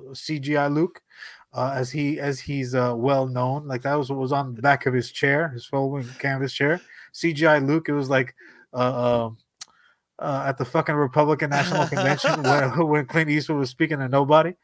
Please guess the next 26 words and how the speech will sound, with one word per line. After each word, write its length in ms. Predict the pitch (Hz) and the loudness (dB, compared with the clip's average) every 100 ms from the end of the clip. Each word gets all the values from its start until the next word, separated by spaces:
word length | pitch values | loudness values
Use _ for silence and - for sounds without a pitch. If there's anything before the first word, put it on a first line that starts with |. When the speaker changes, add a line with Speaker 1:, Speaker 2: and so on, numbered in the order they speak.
| - - - - - 135 | -12 -10 -10 -14 -16 2
Speaker 2:
But 80 | 143 147 147 | 8 10 8
Speaker 1:
Um, 60 | 151 | 4
Speaker 2:
it's 180 | 156 180 | -2 -2
Lucas 560 | 202 214 - 233 214 | -2 -2 0 -2 -2
just 340 | - 202 170 _ - _ - | -4 -4 -4 _ -20 _ 0
berating 640 | 226 214 202 214 214 220 | 0 2 0 -2 -2 -4
C 240 | 170 220 | -4 -4
G 180 | 175 214 | -2 0
I 120 | 214 | 0
Luke 240 | 202 220 - | 0 -4 -4
for 120 | 208 | -6
doing 220 | 202 196 | -4 -4
C 160 | 165 202 165 | -4 -4 -2
G 140 | 214 | -2
I 140 | 196 | 0
well. 380 | 175 180 202 214 _ - - - - | 0 0 0 -4 _ -20 -20 -16 -12
<laughs> 100 | 208 - - - - - 131 127 127 123 - | -12 -8 -10 -6 -2 0 -2 -4 -10 -12 -10
Speaker 1:
But, 480 | 135 160 226 220 185 | -2 4 4 2 -2
uh, 320 | 180 185 180 | 2 2 2
but 240 | 160 208 | 2 2
yeah, 180 | 247 262 | 4 2
I 180 | 170 202 | 4 2
would 160 | 240 | 2
say, 220 | - 185 180 | 0 0 2
like, 300 | 165 156 - - _ 147 | 0 -2 -8 -20 _ -8
now 480 | 156 190 202 190 | -2 0 2 0